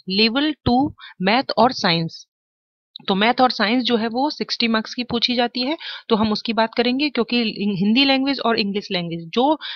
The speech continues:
लास्ट ईयर सिलेबस था, वही सिलेबस जो है, वो रखा गया है। तो देखिए,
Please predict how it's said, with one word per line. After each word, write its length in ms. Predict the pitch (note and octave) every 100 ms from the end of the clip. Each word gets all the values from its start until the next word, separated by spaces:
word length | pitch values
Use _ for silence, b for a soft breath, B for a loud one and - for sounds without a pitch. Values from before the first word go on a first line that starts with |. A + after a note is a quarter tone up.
| -
लास्ट 320 | F#3 G#3 -
ईयर 160 | B3+ C#4
सिलेबस 420 | - A3 G#3+ A3+ -
था, 60 |
वही 320 | C#4 F#3+ G3+ B3
सिलेबस 380 | G#3 F#3 F#3
जो 120 | E3+ F#3+
है, 80 |
वो 220 | F#3 C#4+ A4 B B -
रखा 300 | F#3+ - F3
गया 180 | E3+ D3+
है। 180 | D#3+ E3 B B -
तो 120 | G3
देखिए, 400 | G3 A3+ C#4 D#4+